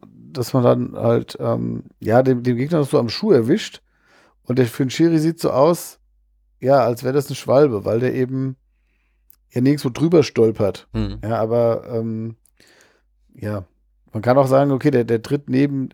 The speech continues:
Speaker 1: neben ihm auf dem Rasen auf von der Wahrnehmung, aber ja, er tritt ihm halt auf den Fuß oder auf den Schuh. Und das, äh, ja, hätte zumindest Elfmeter geben müssen.
Speaker 2: Ja, ähm, schon eher.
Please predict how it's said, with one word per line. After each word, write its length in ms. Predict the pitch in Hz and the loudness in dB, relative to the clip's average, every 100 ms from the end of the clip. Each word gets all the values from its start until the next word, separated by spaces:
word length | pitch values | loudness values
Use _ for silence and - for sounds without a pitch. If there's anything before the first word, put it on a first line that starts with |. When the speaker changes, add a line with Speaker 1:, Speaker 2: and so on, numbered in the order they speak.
| 98 - - - | -14 -18 -20 -20
Speaker 1:
neben 360 | - 117 139 143 | -16 -2 -2 -2
ihm 140 | 127 | -2
auf 120 | 123 113 | -2 -2
dem 140 | 117 | -2
Rasen 380 | 107 127 151 127 | 2 4 4 0
auf 260 | - 135 | 0 0
von 120 | - 113 | 0 0
der 140 | 110 | 2
Wahrnehmung, 500 | 110 113 117 123 156 | 2 2 0 0 0
aber 440 | - 120 120 113 - _ | 0 2 2 0 -8 _
ja, 160 | 117 107 | 0 0
er 100 | 101 | 0
tritt 180 | - 127 | -2 -2
ihm 120 | 117 | 2
halt 160 | 117 | 2
auf 120 | 117 107 | 2 -4
den 80 | |
Fuß 400 | 107 - 151 156 | -6 -6 -6 -6
oder 240 | 151 120 123 | -6 -2 0
auf 80 | 113 | -2
den 80 | |
Schuh. 280 | 113 123 185 196 _ _ _ - _ _ _ _ _ _ _ _ _ | -6 -6 -6 -10 _ _ _ -20 _ _ _ _ _ _ _ _ _
Und 300 | - 120 117 | -6 -4 0
das, 320 | 123 110 - | 0 0 -4
äh, 640 | 127 123 123 123 127 127 120 117 _ _ _ _ _ _ _ _ _ _ | -2 0 2 2 2 0 -2 -8 _ _ _ _ _ _ _ _ _ _
ja, 360 | - 104 113 131 - _ _ _ | -10 -6 -6 -8 -12 _ _ _
hätte 240 | - 143 160 | -2 0 0
zumindest 340 | 147 156 147 | -2 0 0
Elfmeter 360 | 147 151 170 143 | 0 2 2 2
geben 240 | 117 110 | 0 -4
müssen. 280 | 104 101 92 _ _ - - - _ | -10 -12 -18 _ _ -20 -20 -20 _
Speaker 2:
Ja, 280 | - 107 104 117 - - - - 104 | 2 2 2 -2 -14 -18 -20 -18 -8
ähm, 540 | 104 98 98 98 95 92 - | -4 -4 -6 -10 -12 -18 -12
schon 180 | - 107 | -6 -4
eher. 220 | 82 | -6